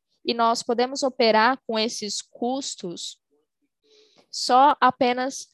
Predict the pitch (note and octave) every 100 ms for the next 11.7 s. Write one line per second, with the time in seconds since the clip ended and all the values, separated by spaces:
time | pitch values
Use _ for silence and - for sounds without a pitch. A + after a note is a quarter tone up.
0 | _ - B3 - B3+ C#4 C4 A3 G#3+ G#3
1 | G#3 G#3+ G#3+ G3+ F#3+ - G#3 G3 G3+ -
2 | F3+ D#3+ F#3 - _ G#3+ G#3 G#3+ G#3+ G#3+
3 | A#3+ G#3 G#3 G#3 G3+ G#3+ G#3+ G#3 F#3+ F#3
4 | - _ _ A3 A3 A3 A3 A3 A3+ G3+
5 | G3+ - F#3+ G3 G3+ B3 B3+ A#3 G#3 G3+
6 | G3+ - G#3+ A3 G3+ G#3+ A3 G#3 G3+ G3+
7 | G#3 - G3 A#3+ A#3+ A#3 F#3+ F#3+ F#3+ -
8 | G3 F#3+ A3 A#3 - - - D#4 E4 D#4
9 | C#4+ C4+ - C4 A#3 B3 B3 A#3+ A3 -
10 | A3+ - A#3 A3+ A3+ G#3+ A#3 B3 A3+ A#3+
11 | B3 B3 A#3+ - G#3 G3 A3